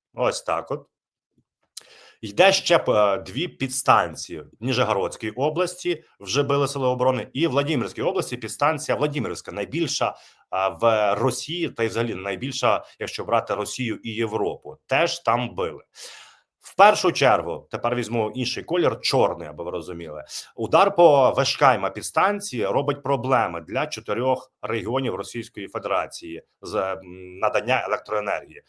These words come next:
Це Мордовія, це вже Ніжегородська область, не буду говорити, Чувашія, е, Пенза і загалом. Хочу вам сказати, що, ем,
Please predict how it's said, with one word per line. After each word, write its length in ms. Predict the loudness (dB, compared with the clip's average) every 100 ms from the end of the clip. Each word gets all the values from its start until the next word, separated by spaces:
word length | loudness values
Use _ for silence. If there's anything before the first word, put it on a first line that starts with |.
| _
Це 180 | -2 0
Мордовія, 600 | 2 2 4 4 4 2
це 440 | 2 -2 -2 -2 -4
вже 180 | -6
Ніжегородська 680 | -8 -8 -2 0 0 -2 0
область, 300 | 0 0 -4
не 60 | -4
буду 160 | -4
говорити, 280 | 0 0 -2
Чувашія, 920 | -6 -4 0 2 2 0 -4 -4 -4 -6 _ _ _ -2
е, 360 | 0 2 0 -4 _ _ _ 0
Пенза 680 | 2 2 -2 0 0 0 -6 _ _
і 100 | -8
загалом. 540 | -2 0 2 0 -4 -6
Хочу 320 | -2 0 2
вам 120 | 0
сказати, 560 | 0 -6 -4 -6 -8 -12 -12 -16 -8
що, 640 | -8 -2 2 4 4 2
ем, 640 | -4 -6 -6 -10 -12 -14 -16